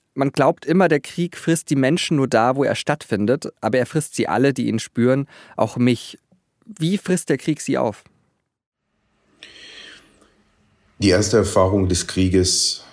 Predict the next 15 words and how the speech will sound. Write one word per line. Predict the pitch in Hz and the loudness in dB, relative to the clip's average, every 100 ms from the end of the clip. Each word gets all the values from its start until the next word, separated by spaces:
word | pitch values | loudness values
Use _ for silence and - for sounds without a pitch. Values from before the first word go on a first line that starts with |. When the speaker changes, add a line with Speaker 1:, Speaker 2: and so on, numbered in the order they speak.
| - _ _ - - | -20 _ _ -18 -10
Speaker 2:
die | - | 0
erste | 90 - 87 | 0 2 -2
Erfahrung | - 85 85 | 0 0 0
von | - 82 | 0 -2
einer | 76 78 76 | -2 -2 -2
so | 73 80 80 76 73 69 - _ - | 0 0 2 2 0 -4 -14 _ -8
überwältigenden | 87 78 85 85 87 76 76 71 | -4 0 2 0 0 -2 -2 0
Welle | 80 80 | 0 0
der, | 76 73 71 71 69 | 0 0 -2 -4 -4
der | 69 - | -4 0
allgegenwärtigen | 87 85 78 76 78 78 78 76 | 0 0 0 0 0 0 -4 -4
Gewalt | 76 76 80 82 82 - - - - - _ | -2 0 2 0 -2 -8 -18 -20 -20 -20 _
ist, | - 90 - | -4 -4 0
dass | 85 - | 0 0
man | 80 78 76 76 71 | 0 0 0 -2 -6